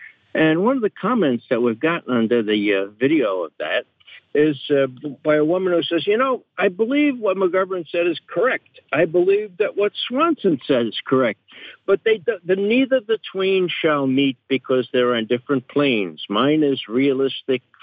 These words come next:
fact. David's is philosophy and really good insights into how nonviolence can sometimes win this thing, but there's no meeting of the minds in terms of how you convert these facts." And my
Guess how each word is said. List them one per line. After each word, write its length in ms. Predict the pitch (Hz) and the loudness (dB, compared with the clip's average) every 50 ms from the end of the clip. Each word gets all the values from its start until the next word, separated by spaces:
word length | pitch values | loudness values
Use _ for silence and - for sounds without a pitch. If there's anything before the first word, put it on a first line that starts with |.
| - _ - | -20 _ -6
fact. 500 | - 104 92 101 - _ _ - - - _ _ _ _ _ _ _ _ - | -4 -4 -4 -4 -8 _ _ -18 -18 -18 _ _ _ _ _ _ _ _ 0
David's 420 | 113 123 151 165 196 202 196 - - - - | 0 2 2 2 2 0 0 -4 -10 -10 -4
is 220 | 127 131 120 117 - - - - - _ _ _ - - | -2 -2 -2 -2 -6 -10 -12 -12 -14 _ _ _ -16 -6
philosophy 840 | - 92 95 92 98 117 147 139 - 165 143 - 180 175 170 175 175 _ _ - - - - - | -2 0 2 2 2 0 0 0 -2 -4 -2 0 0 2 2 0 -2 _ _ -20 -20 -20 -14 -4
and 400 | - 135 139 143 143 143 147 - | 0 0 2 2 2 2 2 2
really 420 | 151 240 392 - - - 240 - - | 2 2 2 0 -2 -4 -8 -8 -6
good 320 | 160 202 202 202 196 - _ - | -2 0 0 0 0 -4 _ -8
insights 540 | 156 160 165 147 _ - 151 151 156 147 _ - | -6 -6 -6 -6 _ -2 0 0 0 -2 _ -4
into 300 | 147 135 131 135 127 123 | -4 -2 -2 -2 -2 0
how 220 | 127 127 127 123 | 0 0 2 2
nonviolence 800 | 117 120 143 156 156 135 117 139 143 156 170 180 180 170 156 127 - - - | 2 2 2 2 2 0 0 0 0 0 0 0 0 0 -2 -4 -6 -6 -4
can 200 | 139 131 120 - - - | -2 -2 -2 -4 -6 -2
sometimes 600 | 143 156 170 160 - - 147 139 135 131 113 - 110 | 0 0 0 -2 -2 -4 -2 0 0 -2 -2 -4 -2
win 280 | 120 151 220 247 240 | 0 2 2 2 2
this 180 | 196 156 135 - - - | 2 0 0 -2 -4 -2
thing, 320 | 127 120 117 120 120 117 - _ - - - - - _ _ _ _ - - | -2 0 0 0 -2 -2 -6 _ -20 -20 -20 -20 -20 _ _ _ _ -14 -6
but 240 | 98 123 123 127 | 0 0 0 2
there's 260 | - - 123 113 101 123 | 2 0 -2 -2 0 0
no 180 | 131 135 139 | 2 2 2
meeting 360 | 127 131 135 143 151 165 156 | 2 2 0 0 0 0 0
of 100 | 147 131 | 0 0
the 100 | 123 131 | 0 -2
minds 480 | 117 117 131 170 214 220 214 190 143 - | -2 0 -2 0 0 2 0 0 2 0
in 120 | 135 123 | -2 -2
terms 400 | - - 131 131 127 120 - - | 0 -2 0 0 0 0 0 0
of 140 | 117 110 92 | -2 -2 -2
how 200 | - - 131 147 | -2 -4 -2 2
you 200 | 160 170 165 147 | 2 2 2 0
convert 480 | - - 139 127 117 123 127 131 131 _ _ - | -2 -4 -4 -4 -2 0 0 0 0 _ _ -2
these 200 | 143 151 143 - - - | 0 0 0 0 -4 -4
facts." 400 | - 160 160 123 98 - - - - | -2 -2 -2 -2 -6 -8 -12 -10 -4
And 160 | 110 98 95 104 | -2 -2 0 0
my 200 | 123 170 226 | 0 0 0